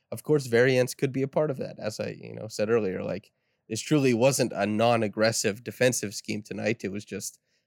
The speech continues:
uh, they just had a better performance, although the trapping,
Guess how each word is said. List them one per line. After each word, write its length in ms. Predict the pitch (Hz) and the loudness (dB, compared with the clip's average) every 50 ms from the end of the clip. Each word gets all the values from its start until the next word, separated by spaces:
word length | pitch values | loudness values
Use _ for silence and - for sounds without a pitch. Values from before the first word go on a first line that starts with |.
| _ - - | _ -4 -2
uh, 100 | 110 98 82 87 101 | -2 0 0 -2 -4
they 160 | 98 101 98 95 | -2 -2 -2 -2
just 300 | - 98 101 - - - | -2 -6 -10 -10 -10 -8
had 160 | 101 98 101 | -6 -4 -4
a 60 | 98 | -2
better 180 | - 101 104 104 | 0 0 0 0
performance, 720 | - - - - - 180 165 131 104 - - - - - - | -2 -4 -6 -2 0 2 2 2 0 -2 -6 -10 -10 -6 -2
although 240 | - 110 107 123 123 | 0 2 2 2 0
the 120 | 104 95 | 0 -2
trapping, 460 | - - - 104 104 - - - - | -4 -2 -2 -2 -2 -2 -8 -12 -16